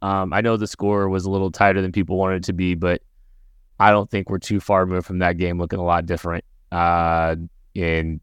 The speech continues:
you know, I think K U took care of business. And, I mean, even Lance Leipold kinda sounded a little bit pleased, uh, with some of the things he saw and the way his team a-, acted and responded, didn't flinch, even though the game got a little tight, didn't let the pressure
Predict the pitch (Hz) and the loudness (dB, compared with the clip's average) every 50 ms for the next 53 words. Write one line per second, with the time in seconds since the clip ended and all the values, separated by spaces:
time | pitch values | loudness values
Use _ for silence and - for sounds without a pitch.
0 | _ - 101 87 82 78 78 80 82 - - 90 85 80 - - _ _ _ - | _ -4 -2 -2 0 0 0 0 -2 0 0 -2 -2 -4 -8 -16 _ _ _ -2
1 | 95 90 90 90 82 - 95 80 - - 95 90 85 80 90 90 92 92 107 110 | 0 0 0 0 -2 -2 -4 -4 -2 -2 -2 -2 0 0 0 0 0 2 0 0
2 | 110 - - - 95 87 82 - - 98 107 107 107 107 - _ - _ _ _ | 0 -2 -4 -6 -4 -4 -4 -4 -2 0 2 2 2 0 -4 _ -20 _ _ _
3 | - - 127 143 127 117 113 117 104 - 101 104 - - 110 104 - 117 107 110 | -6 -2 0 2 4 4 4 4 4 4 4 4 4 2 -2 -2 0 -2 -2 -2
4 | 104 - 104 107 117 113 113 113 117 113 113 107 - - 110 117 135 147 165 - | -2 0 0 0 2 2 2 2 2 2 2 0 -2 0 0 0 2 0 0 -4
5 | - _ _ _ _ _ _ _ _ - 92 101 104 107 107 107 107 104 107 107 | -8 _ _ _ _ _ _ _ _ -2 2 4 4 6 6 4 4 4 4 2
6 | 104 98 82 104 113 110 - - 117 117 113 110 - - 117 107 95 - 113 104 | 0 0 0 0 0 0 2 0 0 2 2 0 0 0 -4 -4 -2 -4 -6 -2
7 | - 107 107 110 110 107 95 95 95 104 104 104 98 - - 107 101 98 92 101 | 2 6 6 6 6 4 2 2 2 2 2 0 -2 -4 -2 -2 -2 0 -2 -2
8 | 98 - - 101 - - 98 95 95 98 - 104 98 98 101 95 95 - - - | -4 -4 -6 -8 -10 -2 2 2 2 2 2 -2 -2 -2 -2 -4 -4 -6 -4 -2
9 | 92 92 92 95 - 104 98 92 85 95 92 98 98 - - 95 95 95 - - | 0 2 2 0 0 0 -2 0 0 0 0 0 -2 -4 -4 -2 -2 -2 0 -2
10 | 98 95 98 98 98 98 87 87 101 90 95 92 95 98 95 95 95 95 92 92 | -2 0 0 0 -2 -2 -2 -2 -2 0 2 2 2 2 4 4 4 4 2 0
11 | 87 - - 90 92 92 76 95 92 82 95 95 92 - - 87 - - 95 95 | -2 0 2 2 2 2 2 -2 -4 -2 -2 -2 -2 -4 -6 -12 -4 -2 -2 0
12 | - - - 95 95 98 | 0 -2 -4 -2 -4 -4